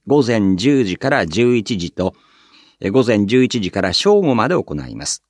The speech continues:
定員は抽選でそれぞれ五人です。お申し込みは往復はがきでお願いします。え、はがき一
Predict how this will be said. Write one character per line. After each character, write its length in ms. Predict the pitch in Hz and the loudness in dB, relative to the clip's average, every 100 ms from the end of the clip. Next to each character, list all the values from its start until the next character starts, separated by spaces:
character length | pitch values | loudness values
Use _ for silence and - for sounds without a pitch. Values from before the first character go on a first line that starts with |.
| - | -2
定 160 | 190 | 0
員 120 | 202 185 | 2 0
は 100 | 165 | 0
抽 160 | 165 | -2
選 280 | 147 147 139 | 0 0 2
で 180 | 156 147 | 0 0
そ 120 | 127 | 0
れ 100 | 117 | 0
ぞ 120 | 95 | 2
れ 180 | 123 - _ _ - | 0 0 _ _ -2
五 140 | 104 | 2
人 260 | 165 107 - | 2 2 -2
で 80 | |
す。 220 | - - _ _ _ _ _ _ _ | -10 -12 _ _ _ _ _ _ _
お 80 | - | 2
申 180 | 202 202 | 4 4
し 60 | |
込 100 | - 156 | 2 2
み 120 | 143 | 2
は 180 | 143 - | 2 0
往 260 | 135 165 190 | 0 2 2
復 280 | - - 139 | 0 -4 0
は 140 | 151 | 2
が 120 | 135 | 0
き 140 | - 151 | 0 0
で 60 | |
お 80 | 123 | 2
願 260 | 85 73 73 | 0 -4 -10
い 40 | |
し 180 | - - | -12 -8
ま 80 | 82 | -8
す。 160 | - - _ _ _ _ | -8 -12 _ _ _ _
え、 80 | - | -6
は 160 | 104 | -2
が 140 | 101 101 | -2 -2
き 200 | - | -2
一 100 | 127 | -2